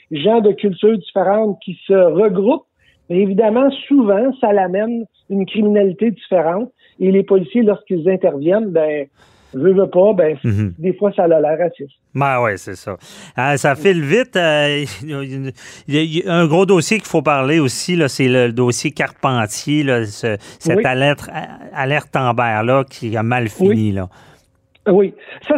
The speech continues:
Speaker 1: c'est très triste comme événement. Faut juste se rappeler qu'une alerte Amber, pour la déclencher, c'est des cas très spécifiques. Faut qu'on croit que les enfants sont en danger. C'est qu'on
Speaker 2: Mhm.
Speaker 1: croit qu'il y a un risque pour leur vie ou que, euh, les, les, la, la personne qui les a enlevés pourrait les emmener à l'extérieur du pays.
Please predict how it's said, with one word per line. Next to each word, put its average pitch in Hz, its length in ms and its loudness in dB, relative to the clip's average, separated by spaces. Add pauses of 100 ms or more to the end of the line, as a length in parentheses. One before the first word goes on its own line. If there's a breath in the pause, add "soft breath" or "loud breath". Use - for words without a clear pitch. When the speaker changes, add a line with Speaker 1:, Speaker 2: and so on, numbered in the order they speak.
Speaker 1:
c'est 247 120 2
très 226 200 0
triste 247 380 -2
comme 202 160 0
événement. 185 480 -2 (440 soft breath)
Faut 226 160 2
juste 269 280 -4
se - 60 0
rappeler 226 340 0
qu'une 233 200 -4
alerte 208 320 0
Amber, 196 560 -2
pour 196 100 -4
la 180 140 0
déclencher, 202 840 -4
c'est 180 120 -6
des 165 140 -4
cas 170 160 0
très 220 320 0
spécifiques. 202 580 -4 (460 soft breath)
Faut 220 100 2
qu'on 214 260 2
croit 233 400 0
que 262 100 0
les 214 200 2
enfants 208 340 0
sont 208 220 -6
en 196 140 0
danger. 180 500 -2 (360 soft breath)
C'est 190 100 -2
qu'on 196 220 0
Speaker 2:
Mhm. 123 80 -6
Speaker 1:
croit 254 160 2
qu'il 240 140 -2
y - 20 6
a 208 60 4
un 196 160 4
risque 233 320 2
pour 202 140 2
leur 190 200 2
vie 247 140 4
ou 233 120 4 (120)
que, 240 60 2
euh, 233 440 2
les, 190 340 0
les, 170 400 -4
la, 170 300 2
la 165 80 2
personne 220 360 -2
qui 202 100 -4
les 180 160 -2
a 180 60 -2
enlevés 175 180 -2
pourrait 185 220 -2
les 180 200 0
emmener 180 380 -2
à 170 120 -2
l'extérieur 180 540 0
du - 180 -10
pays. 151 280 -8